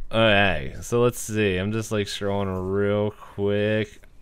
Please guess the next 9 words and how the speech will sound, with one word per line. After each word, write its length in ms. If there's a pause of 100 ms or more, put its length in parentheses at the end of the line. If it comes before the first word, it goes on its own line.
(180)
Oh, 120
man. 400
People 460
definitely 560
wrote 240
more 580
to 120
this. 680 (580)
<laughs> 140